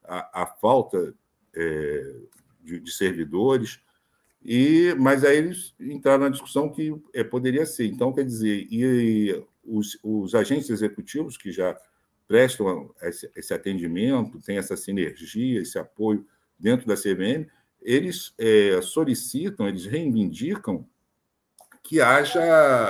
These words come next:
é, concurso público pra agente executivo. Então, se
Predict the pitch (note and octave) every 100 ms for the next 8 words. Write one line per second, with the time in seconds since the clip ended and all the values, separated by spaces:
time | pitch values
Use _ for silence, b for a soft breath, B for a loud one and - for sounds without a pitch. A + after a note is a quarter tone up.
0 | F#2 B B B - A#2 A2+ D3+ D#3+ E3+
1 | G#3+ G3+ F#3 G3+ B3 A3 G#3+ C#4 B3 G3
2 | - E3 D#3+ - - _ _ _ - E3
3 | E3+ - - - A#3 A3+ D#3+ -